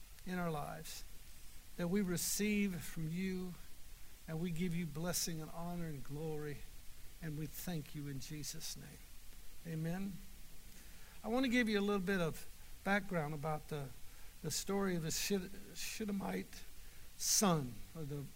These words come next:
the Shidamite woman. Um,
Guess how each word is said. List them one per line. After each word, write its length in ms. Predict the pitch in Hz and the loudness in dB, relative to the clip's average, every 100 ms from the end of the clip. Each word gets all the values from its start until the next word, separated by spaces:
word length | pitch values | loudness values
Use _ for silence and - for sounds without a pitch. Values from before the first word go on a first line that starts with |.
| - | -4
the 80 | 165 | -4
Shidamite 580 | - 196 196 196 202 185 | -2 0 2 2 0 2
woman. 440 | 196 180 156 139 - - - - - - - - | 2 4 2 0 -4 -6 -6 -6 -8 -8 -8 -2
Um, 380 | 170 175 160 143 | 6 6 6 2